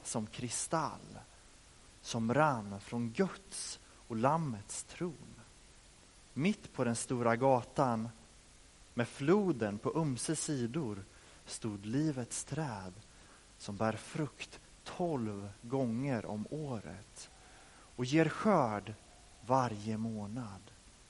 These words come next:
Och trädets blad är läkemedel för folken, och ingen förbannelse ska finnas mer. Guds och Lammets tron ska stå i staden,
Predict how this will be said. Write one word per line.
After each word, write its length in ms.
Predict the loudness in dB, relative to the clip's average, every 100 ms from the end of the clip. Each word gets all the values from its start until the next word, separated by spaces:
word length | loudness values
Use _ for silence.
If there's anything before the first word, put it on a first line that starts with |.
| -20 -20 -20 -20 -20 -20 -20 -20 -20 -20 -20 -20
Och 240 | -10 -8 -2
trädets 640 | 4 8 8 6 0 -2
blad 500 | 2 4 6 6 4
är 120 | 2
läkemedel 1000 | 4 6 6 4 0 2 4 2 4 0
för 140 | 0 -4
folken, 760 | 2 2 2 0 -2 -2 -2 -6 -12 -16
och 260 | 0 0
ingen 460 | 4 4 6 4 4
förbannelse 840 | 4 10 10 10 4 2 0 -4
ska 180 | -2 -2
finnas 520 | -2 -2 2 2 0
mer. 380 | -2 -2 0 -2 -6 -14 -14
Guds 680 | 2 4 4 0 -8 -8 -8 -8
och 100 | -2
Lammets 580 | 6 8 8 4 0 -4
tron 500 | 0 0 0 -2 -6 -8 -14
ska 200 | -8 -6
stå 340 | -2 0 2 2
i 20 |
staden, 840 | 0 2 4 4 2 0 -2 -6